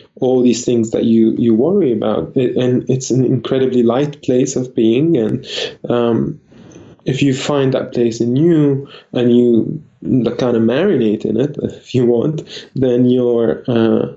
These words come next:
the actions just become more naturally peaceful, and you, whatever it is that your life becomes the fruit of that peace will just contribute to a better world.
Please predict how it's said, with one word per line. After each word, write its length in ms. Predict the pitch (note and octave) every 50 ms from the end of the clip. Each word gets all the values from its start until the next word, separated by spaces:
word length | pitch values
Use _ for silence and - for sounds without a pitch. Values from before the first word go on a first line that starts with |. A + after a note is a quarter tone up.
| _ - -
the 280 | - B2 B2+ - - B2+
actions 720 | C3 D3+ E3 D#3+ D3 - D3 C3+ C3 C3 B2 A2 - - - - - - - - - - - - -
just 280 | - - C#3 C3+ - C#3+
become 640 | B2 A#2+ - - C#3+ C3 B2+ B2 A#2+ A#2 A#2+ - - _ _ - -
more 340 | C3 C3+ C3+ C3 B2+ B2+ A#2+ A2+ - -
naturally 540 | C3+ C3+ C3 B2 - - - C3+ B2+ A2+ A2
peaceful, 680 | - G3 G3+ G3+ - - - A3 G#3 G3 G3+ G3 - - - - - - - -
and 440 | - C#3 C#3+ C#3 - - - - - _ _ _ -
you, 720 | - D3+ D3+ E3 E3 E3 E3 E3+ E3+ E3 D#3 - - - - -
whatever 380 | - D#3 E3 F3+ G3+ G#3 G3 G3+
it 180 | F3 E3 D#3
is 240 | F3 F#3 F#3 D#3+ D#3+
that 100 | - -
your 160 | C3 C3+ C3+
life 500 | C3 C3+ C#3 C#3+ C#3+ D3 C#3 C#3+ - - - - - - - - - - _ _ _ _ _ _ _ _ _ _ _ _ _ - -
becomes 520 | B2+ C3 D3 D3 C#3 C3+ C3+ B2+ - -
the 100 | C3 B2+
fruit 380 | B2+ - - - D#3+ E3 E3 D3+
of 100 | B2 G#2+
that 240 | C3 A2 G#2+ - -
peace 600 | - - G#3+ G3+ E3 C#3+ C3+ C#3+ D3 - - -
will 180 | C#3+ C#3 C3+ C3
just 180 | C3+ C3+ -
contribute 500 | - D3 C3+ - E3 D3 C3+ C#3+ C3 C3+ -
to 100 | B2 A2+
a 60 | B2
better 280 | B2+ B2+ B2 B2+ B2
world. 420 | A2 A2+ A2+ - - - - -